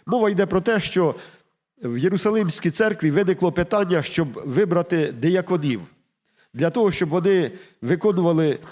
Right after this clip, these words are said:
матеріальне служіння. І тут говориться так: «Їх поставили перед апостолами і, помолившись, поклали на них руки».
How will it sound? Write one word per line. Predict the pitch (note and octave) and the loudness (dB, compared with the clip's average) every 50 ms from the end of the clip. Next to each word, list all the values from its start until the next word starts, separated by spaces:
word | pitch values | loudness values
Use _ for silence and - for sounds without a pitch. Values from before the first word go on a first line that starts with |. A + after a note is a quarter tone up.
| - - _ _ _ - | -20 -20 _ _ _ -6
матеріальне | A#2 C#3 E3 D#3+ - E3+ F3+ F#3 F3+ F3 D#3+ D#3+ D3+ | -2 -2 0 0 0 0 2 2 2 2 0 0 -2
служіння. | - - E3+ D#3 C#3+ D3+ A#2+ F#2+ G2+ F2 D#2 - _ _ _ _ _ _ _ _ _ _ _ _ _ _ _ _ _ _ _ _ _ _ _ _ _ _ _ _ _ _ _ _ _ _ _ _ _ _ | -2 -2 -2 0 0 0 -2 -2 -4 -8 -8 -10 _ _ _ _ _ _ _ _ _ _ _ _ _ _ _ _ _ _ _ _ _ _ _ _ _ _ _ _ _ _ _ _ _ _ _ _ _ _
І | F3+ | -4
тут | D#3+ B3 G#3+ E3 | -2 -2 0 0
говориться | E3+ D3 F#3 G#3 G#3+ G3+ F#3+ - F#3+ | 2 2 2 4 2 2 2 2 0
так: | E3+ - D#3+ C#3 - D3+ | 0 2 0 0 0 0
«Їх | F#3+ B3 G#3+ - | 0 0 0 0
поставили | - F#3 E3 - - F#3+ F3+ E3+ E3 D#3+ D#3 D3 | -2 -2 -2 0 0 0 2 2 2 2 2 2
перед | D#3+ D#3 D#3+ C#3+ C3+ | 2 0 0 0 0
апостолами | C#3+ - D#3 D3 - B3+ A#3 - - G#3 F#3 F3+ E3+ D#3 E3+ D#3+ - | -2 -2 -2 -2 -2 -2 -2 0 0 0 0 0 2 0 0 -2 0
і, | - D3 | -2 -2
помолившись, | - E3+ E3 D#3 F#3 F#3+ A3 A3+ F3+ - F#3+ E3+ - - | -2 0 0 2 2 2 2 0 0 0 -2 -2 -2 -2
поклали | - E3 - - F3+ F#3 F3+ F3 D#3+ D#3 | -4 -4 -2 0 0 2 2 2 2 2
на | D3+ D#3+ | 0 0
них | D#3 F3 F3 D#3+ - - - - _ _ - | 2 2 0 0 -2 -8 -16 -18 _ _ -2
руки». | C#3 E3 D#3+ - - - F#2+ D#2+ | 0 0 0 0 -2 -6 -8 -8